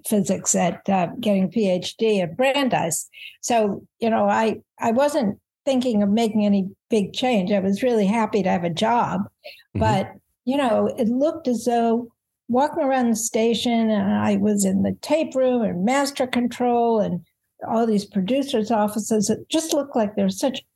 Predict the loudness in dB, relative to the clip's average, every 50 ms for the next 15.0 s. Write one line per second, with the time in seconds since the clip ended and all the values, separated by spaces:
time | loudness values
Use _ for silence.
0 | _ _ _ -2 -2 0 0 0 0 0 0 0 0 0 2 2 2 0 0 0
1 | 0 0 0 -2 -2 -2 0 0 0 0 0 0 2 2 2 0 -2 -2 0 0
2 | 2 2 2 2 2 2 2 2 0 0 -2 -4 -8 _ _ _ _ _ _ -20
3 | -20 -20 -20 _ _ -2 0 2 2 4 4 4 2 2 0 -2 -2 0 2 2
4 | 2 0 0 -4 -8 -6 -2 0 0 2 2 2 2 2 0 -2 -4 -10 _ _
5 | -16 -6 -4 0 0 2 2 2 0 0 0 0 -2 -4 -6 -12 -14 -4 -2 0
6 | 2 2 0 0 -2 0 2 2 2 2 0 0 2 2 2 2 2 0 -2 -2
7 | 0 0 0 0 2 2 0 0 -2 -2 -2 -2 0 -2 -2 -2 0 0 0 0
8 | 0 -4 -6 -14 _ -20 -20 _ _ _ _ 0 2 2 2 0 -2 -2 -2 -2
9 | 0 2 2 2 2 2 2 2 0 0 -2 -2 -4 -2 0 0 2 2 2 2
10 | 2 2 2 2 2 2 2 2 2 0 0 0 0 0 0 0 -2 -2 -2 -2
11 | 0 0 0 0 0 0 -2 0 0 2 2 0 -2 -4 -8 _ _ 0 2 2
12 | 2 0 -4 -4 -2 0 0 2 2 2 0 0 -2 -2 -2 -2 -2 0 0 0
13 | 2 2 0 0 0 -4 -4 -2 0 0 2 0 0 -2 -2 -2 -2 0 0 0
14 | 0 0 2 2 2 2 2 2 0 0 -2 -4 -2 -2 0 0 0 0 -2 -2